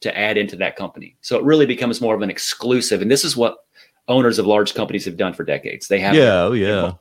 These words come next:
Speaker 1: marketing and management company, and it peels out, you know, hundred to two hundred thousand dollars
Speaker 2: See, I've heard of
Speaker 1: a year.
Speaker 2: people, uh, I know personally, I know people who have these other entities, uh,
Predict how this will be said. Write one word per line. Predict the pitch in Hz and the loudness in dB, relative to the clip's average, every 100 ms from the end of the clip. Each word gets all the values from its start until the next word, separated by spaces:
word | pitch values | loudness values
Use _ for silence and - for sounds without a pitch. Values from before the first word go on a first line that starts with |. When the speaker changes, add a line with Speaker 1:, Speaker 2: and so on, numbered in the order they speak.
| - | 0
Speaker 1:
marketing | 123 120 117 113 | 0 2 -2 -4
and | |
management | 113 120 113 - | -4 -4 -6 -8
company, | 120 110 113 110 | -8 -6 -6 -4
and | 104 | -4
it | 98 - | -6 -2
peels | 113 107 | -2 0
out, | 104 95 - | 0 -2 -4
you | 107 | -8
know, | 87 - - - _ | -8 -12 -20 -20 _
hundred | 117 107 | 2 2
to | 95 | 4
two | 113 | 2
hundred | 104 | 2
thousand | 110 165 101 | 2 0 0
dollars | |
Speaker 2:
See, | 196 | -2
I've | 262 | 0
heard | |
of | 202 | 0
Speaker 1:
a | |
year. | 90 135 | 0 0
Speaker 2:
people, | - 127 113 104 - | 2 2 2 -2 -2
uh, | 120 117 92 - | -4 -2 -6 0
I | 123 | 4
know | 131 127 143 | 6 6 4
personally, | - 139 190 - 101 | 0 -2 -2 -2 -2
I | 92 | 0
know | 95 104 156 | 2 4 2
people | 170 104 87 101 92 | 2 -2 2 4 4
who | 80 113 104 95 - - - | 4 4 6 2 -2 -20 -4
have | 117 110 101 | 0 0 0
these | 110 95 | -2 -2
other | 101 95 | -4 -2
entities, | 95 107 104 87 107 95 92 - - _ _ _ _ - | 0 -2 -4 -6 -4 -2 -4 -8 -18 _ _ _ _ -8
uh, | 95 90 82 | -4 -4 -6